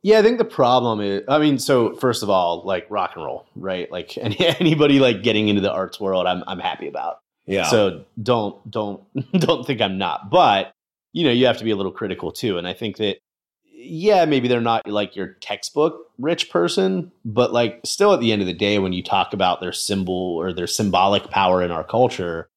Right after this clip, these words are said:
Speaker 1: like, they're, they still represent, like, the elite class of people, right? And so, like,
Speaker 2: Mm-hmm.
Speaker 1: so, like, you know, LeBron James being a collector is, like,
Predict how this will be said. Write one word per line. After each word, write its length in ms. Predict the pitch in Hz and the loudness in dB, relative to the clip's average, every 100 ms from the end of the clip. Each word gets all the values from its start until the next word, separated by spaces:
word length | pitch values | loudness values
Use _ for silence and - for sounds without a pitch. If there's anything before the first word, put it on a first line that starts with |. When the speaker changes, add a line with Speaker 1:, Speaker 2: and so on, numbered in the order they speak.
| _ _ - | _ _ -4
Speaker 1:
like, 300 | 101 95 104 | -2 -2 -2
they're, 140 | 101 | -4
they 200 | 101 - | -2 -4
still 260 | - - 165 | -2 2 4
represent, 720 | 107 95 95 85 98 92 - _ _ _ - | 4 2 -2 -2 0 0 -6 _ _ _ -4
like, 220 | 90 87 _ 98 | -4 -4 _ -8
the 160 | 90 | -4
elite 340 | 82 90 90 - | -4 -6 -10 -10
class 400 | - 90 78 - | -2 -2 -2 -6
of 240 | - - | -8 -14
people, 460 | - 104 - 98 73 | -8 -8 -8 -14 -12
right? 320 | 76 95 90 | -12 -10 -8
And 120 | - 87 | -6 -2
so, 120 | 110 | 0
like, 200 | 104 92 | 0 0
Speaker 2:
Mm-hmm. 100 | 78 - _ _ _ | -6 -16 _ _ _
Speaker 1:
so, 200 | - 143 | 2 4
like, 300 | 143 110 - | 4 2 -4
you 160 | 156 147 | -2 0
know, 160 | 98 | 2
LeBron 380 | 101 95 123 117 | 2 2 2 2
James 340 | 101 104 107 90 | 0 0 -2 -2
being 240 | 104 95 | -2 -2
a 40 | |
collector 560 | 82 95 90 104 90 82 | -6 -6 -6 -6 -8 -8
is, 140 | 82 | -10
like, 240 | 90 87 | -8 -8